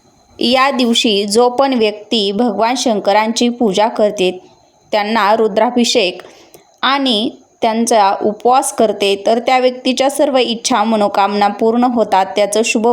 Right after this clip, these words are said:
फळ त्या व्यक्तीला मिळत असतं. या दिवशी माता पार्वती आणि भगवान शिवशंकर यांची पूजा केली जाते. या दिवशी दिवसभर उपवास केला जातो आणि दुसऱ्या दिवशी हा उपवास सोडला जातो. चला तर मग या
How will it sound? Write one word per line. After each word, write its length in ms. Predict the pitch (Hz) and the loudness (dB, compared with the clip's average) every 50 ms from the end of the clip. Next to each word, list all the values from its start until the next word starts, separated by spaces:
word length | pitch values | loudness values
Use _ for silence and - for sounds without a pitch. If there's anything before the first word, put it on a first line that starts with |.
| 233 240 | 0 2
फळ 180 | 262 214 202 196 202 | 2 0 0 0 0
त्या 100 | 214 202 | -2 -2
व्यक्तीला 580 | 196 190 196 196 - - - 240 254 233 175 202 | 0 0 -2 -4 -4 -6 -4 -2 0 0 0 0
मिळत 380 | 233 220 196 185 180 175 - | 0 0 0 0 0 0 -2
असतं. 340 | 175 185 185 - - 190 185 185 - - - - - - - _ - | -2 -2 -2 -2 0 0 0 0 -2 -14 -20 -20 -20 -20 -16 _ -2
या 160 | - 269 294 | 0 0 0
दिवशी 380 | 302 262 302 302 311 - 294 285 | 0 0 0 0 0 2 2 2
माता 320 | 285 277 240 220 220 247 | 2 2 0 0 0 0
पार्वती 680 | 240 240 240 233 226 220 220 254 254 254 254 208 202 - - | 0 2 2 0 2 2 0 0 0 0 -2 -4 -4 -4 -4
आणि 200 | 220 226 233 233 | -4 -2 -2 0
भगवान 380 | 226 269 247 220 226 262 294 330 | 0 0 0 0 0 0 0 0
शिवशंकर 600 | 330 339 294 285 - 330 311 294 269 262 254 233 | 0 0 0 0 0 0 0 0 2 0 2 2
यांची 400 | 240 233 226 220 220 226 - 277 | 0 0 -2 -2 -2 0 -2 -2
पूजा 360 | 294 294 302 254 190 196 196 | -2 0 0 0 2 0 0
केली 340 | 196 196 208 180 185 190 180 | 0 -2 -4 -2 -2 -2 0
जाते. 560 | 196 190 180 180 - 180 175 170 - - - _ _ _ _ _ - - - - | 0 0 0 0 -2 -2 -2 -2 -6 -10 -18 _ _ _ _ _ -20 -20 -18 -10
या 320 | 180 196 226 226 208 240 262 | -6 -4 -2 -2 -2 -2 -2
दिवशी 440 | 233 254 247 233 - - 208 208 | 0 -2 -2 0 -2 -2 -2 -4
दिवसभर 680 | 202 196 214 220 214 220 226 233 233 - 254 233 208 202 | -4 -4 -4 -2 0 2 0 0 0 0 0 0 2 0
उपवास 560 | - - 233 214 214 - - 247 294 285 - | 0 -2 -4 -6 -4 -2 -2 0 0 -2 -2
केला 260 | - 233 214 208 208 | -2 -2 0 0 0
जातो 300 | 202 226 247 254 247 202 | 2 2 0 0 0 0
आणि 360 | 202 - - 208 196 208 226 214 | -2 0 -2 -2 -2 -2 -2 -2
दुसऱ्या 400 | 196 214 208 - 226 220 220 226 | -4 -4 -4 -2 -2 -2 -2 0
दिवशी 380 | 220 262 254 254 - 220 202 214 | 0 0 0 0 0 0 -2 -2
हा 160 | - 208 208 185 | -2 -2 -2 0
उपवास 560 | 170 202 202 - 202 196 185 196 240 - - | -2 -2 -4 -2 0 0 0 0 -2 -2 0
सोडला 340 | 220 202 175 165 165 156 156 | 0 0 0 2 0 0 0
जातो. 460 | 151 156 147 147 - 160 - - - - - - - _ - - | 0 0 -2 -2 -4 -8 -8 -10 -18 -20 -20 -20 -20 _ -8 -4
चला 220 | - 208 202 202 | -2 0 0 0
तर 140 | 220 - 262 | 0 0 0
मग 300 | 247 247 247 247 247 240 | 0 0 0 0 0 2
या 300 | 247 247 220 185 180 - | 2 2 2 0 -2 -4